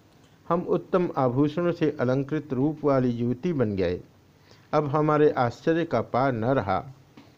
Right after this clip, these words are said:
फिर हम उस देवी के सन्निकट चले गए। हम स्त्री रूप में थे।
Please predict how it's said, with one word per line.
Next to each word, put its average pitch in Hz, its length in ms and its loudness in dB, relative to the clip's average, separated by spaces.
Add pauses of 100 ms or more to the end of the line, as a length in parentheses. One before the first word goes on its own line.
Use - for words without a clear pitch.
फिर 185 140 4
हम 175 220 2
उस 151 140 0
देवी 151 420 2
के 156 160 0
सन्निकट 127 480 -2
चले 147 360 4
गए। 156 300 2 (2500)
हम 185 200 2
स्त्री 190 300 2
रूप 170 300 4
में 165 200 2
थे। 165 220 0